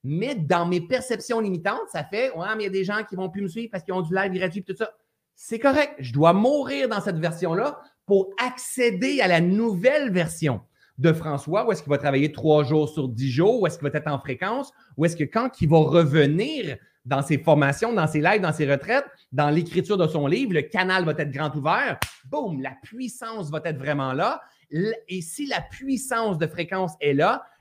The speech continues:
l'abondance de clients est là, donc il va avoir moins d'énergie pour, à, pour recevoir le, la même abondance, sinon plus. Mais tout ça, c'est un acte de foi, la gang. C'est un acte de foi. Et je mise sur quoi ?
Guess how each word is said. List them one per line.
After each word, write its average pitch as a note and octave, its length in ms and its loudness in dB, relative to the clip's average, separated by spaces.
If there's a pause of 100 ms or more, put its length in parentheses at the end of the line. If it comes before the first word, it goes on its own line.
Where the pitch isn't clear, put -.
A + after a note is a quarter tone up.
l'abondance G3+ 960 0
de E3 100 0
clients E3 320 -2
est D#3 160 0
là, F#3+ 360 0 (160)
donc E3+ 220 0
il E3 40 -4
va F#3 100 2
avoir G#3 260 4
moins B3+ 360 -2
d'énergie G#3 640 -6 (160)
pour, A#3 360 2 (100)
à, - 180 0 (100)
pour F#3 200 0
recevoir F#3+ 420 0
le, F3 180 0
la D#3+ 140 2
même G3 180 0
abondance, E3+ 560 0
sinon E3+ 300 0
plus. E3 300 -2 (400)
Mais A#2+ 220 -12
tout G#3+ 140 -12
ça, G#3 220 -10
c'est - 180 -8
un A2+ 160 -2
acte B2 240 -8
de A#2 180 -2
foi, G#3+ 280 -8
la F3+ 120 -2
gang. D#3+ 380 -2 (1800)
C'est - 160 -6
un A#2 100 -2
acte B2 220 -6
de C3 180 2
foi. G#3+ 440 -6 (640)
Et C3+ 100 2
je B2+ 120 2
mise E3 240 4
sur - 160 -8
quoi ? A3+ 480 -6